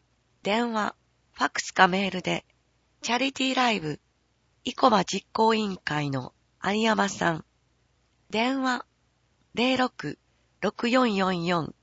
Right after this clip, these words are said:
零五八七。ファックス、零六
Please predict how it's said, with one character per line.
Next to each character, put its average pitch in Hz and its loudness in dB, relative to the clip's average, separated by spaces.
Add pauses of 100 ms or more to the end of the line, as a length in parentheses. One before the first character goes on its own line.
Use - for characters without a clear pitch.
(200)
零 240 0
五 226 4
八 165 -4
七。 147 -2 (1400)
フ 240 -2
ァ - -2
ッ - -4
ク - -6
ス、 - -4 (580)
零 262 4
六 247 -2